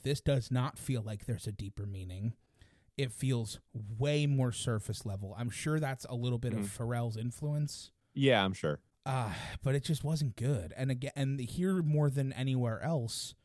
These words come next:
Speaker 1: Beck's weak vocals, like, when you take out the artistic, artistic integrity of it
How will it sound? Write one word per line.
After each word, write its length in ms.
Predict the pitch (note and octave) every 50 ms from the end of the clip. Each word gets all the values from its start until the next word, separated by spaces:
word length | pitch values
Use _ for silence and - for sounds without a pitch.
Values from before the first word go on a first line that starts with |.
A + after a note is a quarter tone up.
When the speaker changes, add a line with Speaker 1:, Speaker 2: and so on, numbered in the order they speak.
| _ _ -
Speaker 1:
Beck's 380 | - B2 C3+ D3+ - - - - A#2 G#2+ G#2 G#2
weak 280 | A2 B2 C#3 C3+ - -
vocals, 960 | A2+ G2 G2 A2+ C3 - - - F#2+ F2+ E2 E2+ G#2+ - - - - - - - - _ _ -
like, 180 | C3+ B2+ B2 A2+
when 140 | C3 C#3 C#3+
you 80 | D3+
take 300 | D#3 - - D#3 D#3 D3
out 220 | D#3+ C#3+ B2+ C3 -
the 120 | C#3+ B2+ -
artistic, 680 | G2+ A#2 A#2 - - C#3+ C3 - - - - - G#2 _ _ -
artistic 520 | A#2 G#2+ - - C#3 B2 - - B2 -
integrity 580 | A2 A2+ A2 - C3 B2+ B2+ B2 A2+ G#2+ G2+ F#2
of 160 | F2 F2 G2
it 140 | F2+ F2